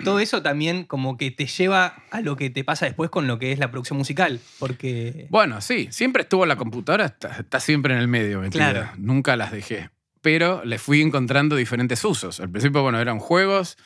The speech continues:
Speaker 2: Después empecé con la música. Cuando me fui a vivir a España, con el pan, por un lado, pero también empecé con la música, con la música electrónica en esa época, que ya era el año noventa. En el noventa acá, todavía en Argentina, no había mucha música electrónica.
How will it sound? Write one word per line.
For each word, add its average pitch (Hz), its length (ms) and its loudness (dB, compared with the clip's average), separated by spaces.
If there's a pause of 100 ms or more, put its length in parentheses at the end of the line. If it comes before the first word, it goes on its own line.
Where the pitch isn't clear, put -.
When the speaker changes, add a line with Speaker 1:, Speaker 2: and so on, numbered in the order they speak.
(220)
Speaker 2:
Después 156 580 -2
empecé 110 300 -4
con 110 100 0
la 101 80 2
música. 123 400 -2
Cuando 95 180 0
me 95 60 -4
fui 123 100 0
a 120 40 4
vivir 123 180 2
a 123 40 -2
España, 131 480 0
con 95 180 -6
el 87 100 -6
pan, 143 480 0
por 104 140 -8
un 110 100 -2
lado, 139 180 2
pero 110 140 -4
también 113 400 -2
empecé 107 420 -6
con 101 140 -4
la 92 80 -2
música, 120 540 -2 (960)
con - 140 -10
la 95 40 -4
música 117 280 -2
electrónica 101 480 0
en 90 60 -6
esa 104 200 -4
época, 104 440 -4
que 113 120 -10
ya - 140 -6
era 101 100 -2
el 104 80 -4
año 110 280 -2
noventa. 92 680 -4 (640)
En 90 60 -8
el 90 40 -2
noventa 120 380 0
acá, 131 260 0
todavía 123 200 -2
en 131 60 0
Argentina, 123 420 -2
no 113 60 0
había 110 200 -2
mucha 98 280 -6
música 98 320 -8
electrónica. 90 640 -10